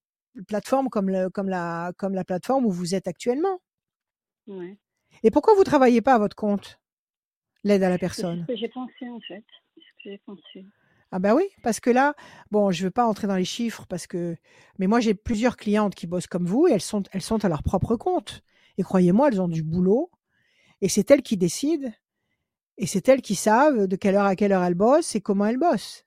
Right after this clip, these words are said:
Speaker 1: Et du boulot, il y a,
Speaker 2: Mhm.
Speaker 1: il y en a. Parce que des gens qui ont besoin de vous et du soutien que vous pouvez avoir, il y en a beaucoup.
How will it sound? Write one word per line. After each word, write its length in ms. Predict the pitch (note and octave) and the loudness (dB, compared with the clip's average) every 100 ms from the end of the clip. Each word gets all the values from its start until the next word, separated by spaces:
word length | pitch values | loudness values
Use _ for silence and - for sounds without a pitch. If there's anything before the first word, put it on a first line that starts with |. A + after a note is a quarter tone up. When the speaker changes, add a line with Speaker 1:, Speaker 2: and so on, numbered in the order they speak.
| _ | _
Speaker 1:
Et 80 | A3+ | -4
du 100 | F3 | -2
boulot, 280 | F#3 G3+ D4+ | 2 4 6
il 80 | A#3 | 4
y 40 | |
a, 60 | F#3 | 0
Speaker 2:
Mhm. 100 | G3+ | 2
Speaker 1:
il 60 | |
y 60 | G#3 | 4
en 120 | D#4+ F#4 | 4 4
a. 180 | B3+ - _ _ _ _ _ _ _ | 2 -4 _ _ _ _ _ _ _
Parce 100 | F3+ | -6
que 100 | G3 | 0
des 100 | G#3 | 2
gens 160 | A#3+ | 2
qui 80 | A#3 | 0
ont 80 | G3+ | 0
besoin 500 | F#3+ A3+ A#3 A#3 G3 | 2 0 0 -2 -2
de 120 | F3+ | -2
vous 360 | E3+ G#3+ E4 F#4 _ _ _ _ | 0 4 2 0 _ _ _ _
et 60 | F#3+ | -8
du 100 | F#3+ | -8
soutien 320 | - G#3+ A#3+ | -8 -4 -2
que 60 | G3+ | -2
vous 100 | F#3 | -4
pouvez 220 | F#3+ F#3 | -4 -4
avoir, 280 | F3 A#3 D#4+ | -2 0 0
il 60 | |
y 60 | G#3 | 0
en 100 | G3+ | 0
a 80 | A#3+ | 0
beaucoup. 440 | F#3 C4 - D4+ | 2 2 4 2